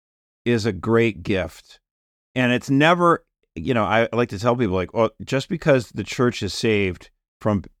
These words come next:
from total destruction doesn't mean there can't be horrible things that happen, like the church being, like, asleep at the wheel, the, the, the church kind of leading people astray."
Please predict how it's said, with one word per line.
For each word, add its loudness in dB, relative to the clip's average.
from -4
total 0
destruction -4
doesn't 2
mean 2
there 0
can't -2
be -2
horrible 2
things -2
that -4
happen, -4
like -8
the -10
church -4
being, -4
like, -4
asleep -2
at -4
the 0
wheel, -2
the, -4
the, -2
the -4
church -2
kind -2
of -4
leading -2
people -4
astray." -2